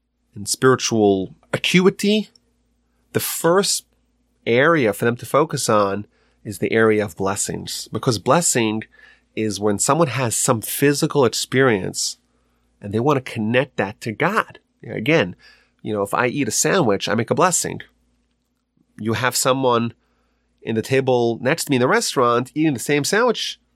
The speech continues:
and I'm making a blessing. And there's people all, all over the world eating sandwiches.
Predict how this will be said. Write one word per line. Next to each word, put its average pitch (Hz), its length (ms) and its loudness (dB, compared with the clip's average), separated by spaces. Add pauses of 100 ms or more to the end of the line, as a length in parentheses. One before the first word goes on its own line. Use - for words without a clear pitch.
(140)
and 151 100 -2
I'm 214 100 2
making 131 180 0
a 117 40 2
blessing. 92 440 -4 (920)
And 107 320 2
there's 110 140 2
people 127 300 -4
all, 143 140 2
all 143 200 2
over 156 80 -2
the 165 60 2
world 226 400 0
eating 123 220 0
sandwiches. - 760 -8